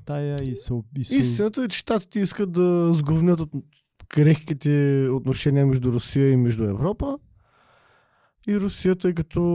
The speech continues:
Speaker 2: от както започва всичко в Украйна, вече е заявила, че повече ташаци няма да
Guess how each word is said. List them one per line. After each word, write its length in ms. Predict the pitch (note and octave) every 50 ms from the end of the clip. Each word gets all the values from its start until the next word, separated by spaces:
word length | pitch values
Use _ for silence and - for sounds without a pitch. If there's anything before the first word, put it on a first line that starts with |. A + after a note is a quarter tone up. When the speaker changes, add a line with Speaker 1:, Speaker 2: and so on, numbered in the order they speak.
| E3+ E3+ E3 D#3 D3+ C#3+ D3+ E3 _ _ _ _ -
Speaker 2:
от 320 | D3 C#3+ C3+ C3+ - - -
както 320 | - D3+ D3 - - C#3
започва 400 | C3 C#3 - - C#3 C3 - C#3
всичко 360 | B2 - B2+ - - C3 B2+ -
в 120 | - -
Украйна, 640 | - - C#3 C3+ B2+ B2+ C3+ C#3+ D3+ D#3 D#3 D#3 D3+
вече 280 | C#3+ C#3+ C3+ - - C#3+
е 40 | C3
заявила, 520 | B2+ C3 C#3 C#3 C#3 C3+ C#3 C3+ C#3 D3+
че 140 | C#3+ - D3+
повече 480 | - - D3 C#3 C#3 - - - D3+
ташаци 480 | C3+ - C3+ - - C#3 B2+ - - C#3
няма 280 | C#3 C#3 C3+ C3 B2+ A#2+
да 680 | A#2 A#2+ A#2 A2+ G#2+ G#2+ G#2 G2+ G2+ F#2+ F2+ F2 -